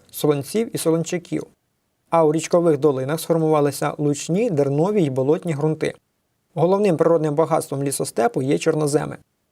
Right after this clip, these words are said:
Вони належать до родючих ґрунтів і утворилися на відносно рівних вододільних поверхнях Придніпровської височини та на лівобережній низовинній рівнині. Типові чорноземи мають потужний гумусовий профіль — сто двадцять-сто тридцять сантиметрів.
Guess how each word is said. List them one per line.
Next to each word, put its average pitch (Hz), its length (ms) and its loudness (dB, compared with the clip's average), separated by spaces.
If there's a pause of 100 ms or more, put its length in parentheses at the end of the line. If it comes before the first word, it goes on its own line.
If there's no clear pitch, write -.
(180)
Вони 185 320 2
належать 160 540 0
до 170 160 2
родючих 165 460 0
ґрунтів 147 460 -2
і 190 80 0
утворилися 160 680 2
на 147 120 2
відносно 147 500 0
рівних 139 460 -4
вододільних 143 560 0
поверхнях - 580 -2
Придніпровської 143 720 -2
височини 143 580 -4 (320)
та 156 100 0
на 147 120 2
лівобережній 143 640 2
низовинній 147 640 0
рівнині. 147 500 0 (760)
Типові 196 380 4
чорноземи 175 540 2
мають 175 260 0
потужний 190 440 0
гумусовий 165 560 0
профіль — 147 420 0 (160)
сто - 240 0
двадцять-сто 165 520 0
тридцять 160 320 -2
сантиметрів. 147 640 -2